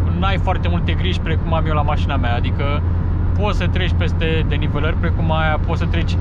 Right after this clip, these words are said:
nu trebuie să treci cu o sută cincizeci ca și idee în oraș, pe autostradă, că treci peste un pod, e ok. Dar mi se pare că ai mai puține griji,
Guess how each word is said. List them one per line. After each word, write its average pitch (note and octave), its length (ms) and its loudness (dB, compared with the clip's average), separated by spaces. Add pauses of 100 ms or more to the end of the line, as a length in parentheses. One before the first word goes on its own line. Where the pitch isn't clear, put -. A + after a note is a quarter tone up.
(460)
nu G3+ 160 0
trebuie G3 120 0
să F#3+ 120 0
treci F3 200 0
cu - 160 0
o E3+ 40 -2
sută E3+ 140 -2
cincizeci E3+ 460 0
ca C#3 100 0
și C3+ 140 -2
idee D3+ 220 0
în C#3+ 140 -2
oraș, C#3+ 220 0 (300)
pe - 80 0
autostradă, D3+ 500 0
că D3+ 100 0
treci D3 200 0
peste E3 220 0
un D3 160 0
pod, E3 160 0
e D#3+ 40 0
ok. - 360 0 (760)
Dar G3 300 0
mi F#3 80 0
se G3 120 0
pare G3 380 0
că F#3 80 0 (200)
ai E3+ 100 2
mai F3 100 0
puține F3 340 0
griji, G3 480 0